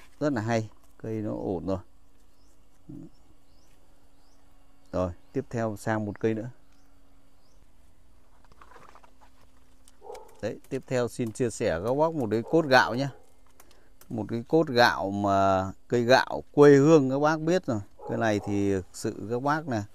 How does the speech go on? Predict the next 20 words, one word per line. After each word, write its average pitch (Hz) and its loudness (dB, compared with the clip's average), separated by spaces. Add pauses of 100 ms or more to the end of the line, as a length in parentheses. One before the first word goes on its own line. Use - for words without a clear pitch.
(320)
nó 120 -6
có 131 0
cái 135 2
điểm 104 2
là 98 -2
ở 95 -4 (100)
từ 101 -4
suối 113 -4
đá. 113 -2 (280)
Đấy, 104 -14 (480)
từ 98 -12
cái 117 -14
thác 135 -8
nước 156 -2 (220)
là 95 -12
mình 95 -8
khai 117 -6
thác 135 -6
được, 101 -4
nó 117 -8